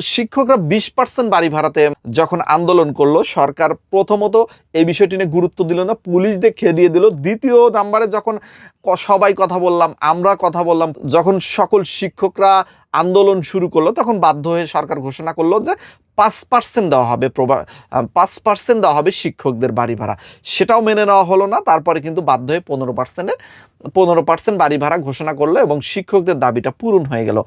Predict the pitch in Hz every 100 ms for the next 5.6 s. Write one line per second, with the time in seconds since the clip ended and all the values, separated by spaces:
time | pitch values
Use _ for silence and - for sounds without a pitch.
0 | - - _ - 247 - - 180 185 165
1 | 110 - 156 175 170 175 - _ 190 180
2 | - 185 175 165 170 170 170 160 170 147
3 | 170 190 214 - 131 143 147 139 156 151
4 | 151 - - - - 143 143 113 113 113
5 | 110 107 113 - 80 73